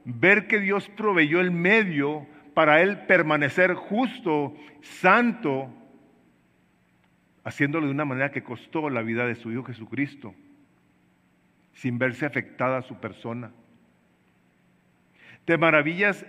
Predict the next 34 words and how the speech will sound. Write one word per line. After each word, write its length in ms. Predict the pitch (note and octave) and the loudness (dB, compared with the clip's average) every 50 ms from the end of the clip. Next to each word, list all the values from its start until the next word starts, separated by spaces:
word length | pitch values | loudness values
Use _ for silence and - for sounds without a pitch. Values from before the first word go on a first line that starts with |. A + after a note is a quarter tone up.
| D3 C3+ | 0 2
de 160 | D#3+ D#3 - | 2 2 2
que 840 | - D#3 D3 C#3 C#3 C#3+ - - - - - - - - - _ _ _ | 2 2 4 4 2 -2 -6 -14 -20 -20 -20 -20 -20 -20 -20 _ _ _
el 200 | F3 E3+ D3 C3+ | 0 0 0 0
Señor 320 | D3 C#3+ C#3+ D3+ D#3 D3+ | -2 -2 -2 -2 -2 -4
Jesucristo 640 | G3 F3 D3 D#3 B2+ - D3 D3+ D3+ C#3+ - F3 D#3+ | -4 -6 -8 -8 -10 -2 -2 -2 -2 -2 -8 -12 -12
se 200 | D3+ - D#3 C#3 | -6 -4 -2 -2
encarnó? 640 | B2+ B2 A2+ - B2 A2 G#2+ G#2+ A2 A2+ A#2 D3+ - - _ _ _ _ _ _ _ _ _ _ _ _ _ _ _ _ _ _ _ _ _ _ _ _ - - - _ _ | -2 -4 -4 -4 -4 -4 -4 -6 -10 -12 -12 -14 -16 -20 _ _ _ _ _ _ _ _ _ _ _ _ _ _ _ _ _ _ _ _ _ _ _ _ -20 -20 -20 _ _
Que 260 | - E3 D#3+ D#3+ D#3+ | 2 6 6 8 8
el 200 | D#3+ D#3 D#3 C#3 | 6 6 2 2
Dios 440 | B2+ E3 F3 F#3 G#3 A#3 A3+ - - - | 0 0 0 2 2 0 -2 -4 -6 -4
creador 380 | G#3+ F3 E3 D#3+ E3 F3 F3+ | 0 2 2 2 2 0 -2
del 160 | F#3 G#3 F#3+ - | -4 -6 -8 -8
cielo 400 | - - F#3+ F#3 F#3+ G3+ G3+ G#3 | -8 -2 0 0 0 0 -2 -4
y 60 | G#3 | -4
de 40 | G3 | -4
la 160 | F#3 D#3+ - | -4 -4 -2
tierra 500 | - D3+ D3 D3 C3+ C#3 D3+ D#3 D#3 - | 0 0 0 0 0 -2 -4 -4 -6 -8
se 300 | - - - E3 D3 C#3+ | -16 -8 -4 -2 -2 -2
encarnó, 600 | C#3 C3+ B2+ A#2 - C3 B2 A#2 A#2 A#2 C#3 D3 | -2 -4 -8 -8 -4 -2 -2 -2 -4 -8 -12 -14
se 180 | - - - C3+ | -14 -10 -6 -6
hizo 320 | C3+ C3 C#3+ - D#3 - - _ _ _ _ | -6 -6 -8 -14 -18 -18 -20 _ _ _ _
hombre 540 | C3+ C#3 D3 D3+ D3 D3+ D#3+ D#3+ D#3 C#3+ - - - _ _ _ _ _ _ | -8 -8 -6 -8 -8 -8 -8 -8 -8 -10 -14 -20 -20 _ _ _ _ _ _
y 120 | B2+ B2+ | -6 -4
anduvo 460 | B2 A#2 A#2 A2+ B2 B2+ C3 C#3+ D3+ | -4 -4 -4 -6 -6 -8 -8 -8 -10
sobre 300 | D3 - - C3 A2+ A2 | -12 -10 -10 -10 -8 -8
la 120 | G#2+ G2 G2+ | -8 -10 -12
faz 360 | - - - A#2 A#2 B2+ B2 | -14 -10 -8 -8 -8 -6 -8
de 80 | C#3+ C#3 | -8 -8
la 140 | C3 A#2 B2 | -8 -10 -12
tierra. 320 | - A2+ A2 A2+ A#2+ D3 D3+ - _ _ _ _ _ _ _ _ _ _ _ _ _ _ _ _ _ _ _ _ _ _ _ _ _ _ _ _ _ _ _ _ _ _ _ _ _ _ _ _ _ - - _ _ _ _ _ | -12 -12 -12 -12 -12 -14 -20 -20 _ _ _ _ _ _ _ _ _ _ _ _ _ _ _ _ _ _ _ _ _ _ _ _ _ _ _ _ _ _ _ _ _ _ _ _ _ _ _ _ _ -20 -20 _ _ _ _ _
¿Te 120 | G3+ G3+ | 4 4
maravillas 640 | F#3 G3 G3 F#3 F3+ F3+ G#3 B3 C4 D4 D4 C#4+ - | 6 6 6 6 4 4 2 2 4 4 4 4 4
de 120 | B3+ A3+ | 2 2
la 520 | G3+ F#3 E3+ D#3+ D#3 D3+ D3 - - - | 4 4 4 6 4 2 0 -4 -8 -18